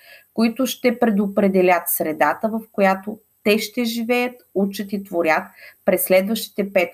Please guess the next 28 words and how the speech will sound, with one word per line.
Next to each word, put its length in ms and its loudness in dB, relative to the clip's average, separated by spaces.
години 460 -4
или 140 0
минимум 560 2
три. 260 -8
Някои 400 2
се 180 0
опитват 520 -2
да 80 0
отхвърлят 500 0
значимостта 840 -4
на 160 -4
този 320 -4
избор, 440 -4
като 300 -6
дават 400 2
примери 380 2
с 120 -8
успели 560 -2
личности 840 -8
от 280 -2
лоши 340 2
училища 840 -2
и, 120 0
разбира 480 2
се, 440 -2
това 380 2
е 80 2
вярно. 460 0